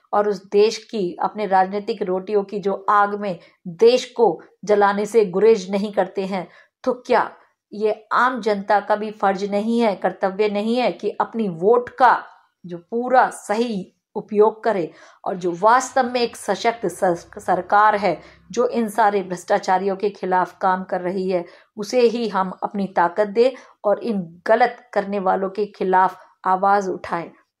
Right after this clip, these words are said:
तो गुड़िया नहीं, शेरनी बनाओ उसे, और वो शेरनी है, उसके अंदर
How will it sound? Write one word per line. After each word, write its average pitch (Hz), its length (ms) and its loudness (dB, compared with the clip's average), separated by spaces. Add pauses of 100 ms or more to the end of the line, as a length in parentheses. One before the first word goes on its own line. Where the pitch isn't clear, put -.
तो 190 80 -6
गुड़िया 233 540 4
नहीं, 233 460 -2 (180)
शेरनी 214 640 0
बनाओ 175 440 -6
उसे, 170 440 -12 (280)
और 180 160 -6
वो 190 140 0
शेरनी 220 600 -2
है, 202 380 0 (340)
उसके 254 280 -4
अंदर 214 480 2